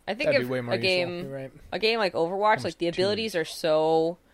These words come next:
Speaker 1: so much more, uh,
Speaker 2: Devastating.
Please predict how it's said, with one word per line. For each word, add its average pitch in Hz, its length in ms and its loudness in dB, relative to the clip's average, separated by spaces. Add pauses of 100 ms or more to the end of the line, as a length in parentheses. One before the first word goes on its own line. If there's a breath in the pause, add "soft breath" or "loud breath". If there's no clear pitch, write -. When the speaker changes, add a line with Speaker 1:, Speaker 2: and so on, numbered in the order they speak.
(340)
Speaker 1:
so 190 240 4
much 190 300 -2
more, 156 1000 0
uh, - 40 -6
Speaker 2:
Devastating. 117 500 -4